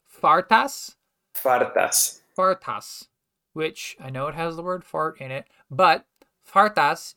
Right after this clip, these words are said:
Speaker 1: is like, like doing, like faring, like how, how, what is your state of being? How, how well are you? That sort of a thing.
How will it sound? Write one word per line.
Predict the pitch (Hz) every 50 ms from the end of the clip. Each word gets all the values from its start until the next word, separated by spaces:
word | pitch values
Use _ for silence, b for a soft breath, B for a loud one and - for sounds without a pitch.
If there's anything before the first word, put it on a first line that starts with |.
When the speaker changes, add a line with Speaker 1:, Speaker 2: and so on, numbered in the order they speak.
| _
Speaker 1:
is | - 160 151 143 135
like, | 156 143 135 135 131 131 - - _ -
like | - 143 131 - - 127 117 -
doing, | 185 196 214 226 233 233 240 262 262 - _ _ _ _
like | - 156 139
faring, | - - - - - 220 214 208 185 165 143 120 107 104 113 - _ _ _ _ _ _ _ -
like | 135 131 - -
how, | - 185 190 185 185 180 180 175 175 175 175 170 170 170
how, | 143 - - 180 185
what | 185 190 208 233 240
is | 233 214 -
your | 202
state | - - - - 196 180 165
of | 165 143 127
being? | - 143 135 127 117 110
How, | - - 160 160 165 160 160
how | 143 156 151
well | 147 151 160 156 151 147
are | 139
you? | 127 123 113
That | 113 120 131 -
sort | - 143 131 123
of | 117
a | 113
thing. | - - - 113 110 107